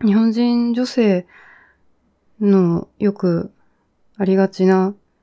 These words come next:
考え、ルールとしては、例えば、結婚したら節約生活をしないといけない。買い物は全部一番安いものを買わないといけない。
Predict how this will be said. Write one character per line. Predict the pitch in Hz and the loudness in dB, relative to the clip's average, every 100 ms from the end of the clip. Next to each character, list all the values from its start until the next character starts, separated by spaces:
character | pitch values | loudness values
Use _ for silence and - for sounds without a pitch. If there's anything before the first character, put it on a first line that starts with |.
| _ _ _ _ _ _ _ _ | _ _ _ _ _ _ _ _
考 | - 185 185 185 190 | -6 -4 -2 -2 -2
え、 | 165 185 190 _ _ _ _ _ - | -2 -6 -10 _ _ _ _ _ -6
ル | 202 190 | -2 -2
ー | |
ル | 175 | -2
と | 165 175 | -4 -8
し | - | -4
て | 196 | -2
は、 | 220 226 | 0 0
例 | 208 196 196 | -2 -2 0
え | 185 | 2
ば、 | 262 220 - _ _ _ _ _ _ | 2 0 -4 _ _ _ _ _ _
結 | 196 - | -8 -4
婚 | 190 196 | 0 0
し | 196 | 0
た | 254 | -2
ら | 254 285 190 196 _ _ _ _ _ _ _ | 0 2 0 -8 _ _ _ _ _ _ _
節 | - 202 - | -8 -8 -2
約 | 208 202 | -2 -2
生 | - 233 | -2 -4
活 | 208 156 160 | -2 -6 -6
を | |
し | 156 - | -6 -2
な | 170 | 0
い | 170 | -2
と | 151 | -6
い | |
け | 151 156 | -4 -2
な | 160 160 | -2 -4
い。 | - _ _ _ _ - - _ | -8 _ _ _ _ -20 -20 _
買 | - 208 196 | -6 0 2
い | |
物 | 190 190 190 | 4 2 2
は | 240 294 190 202 - _ _ _ | 2 2 0 -6 -14 _ _ _
全 | - 190 | -4 -2
部 | 170 | 0
一 | 165 - 190 | -4 -6 0
番 | 190 | 2
安 | 190 180 - | 2 0 -2
い | 226 | 0
も | 180 | 2
の | 165 160 | 2 -2
を | |
買 | - 170 | -4 -4
わ | |
な | 165 160 | -2 -2
い | 160 | -6
と | - | -10
い | |
け | 156 170 | -8 -4
な | 170 | -4
い。 | 170 | -4